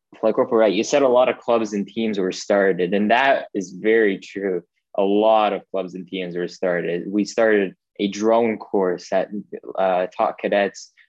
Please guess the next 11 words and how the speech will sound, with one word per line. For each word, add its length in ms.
all 160
the 80
stuff 260
required 420
to 60
get 180
their 140
drone 340
license. 640
We 100
started, 640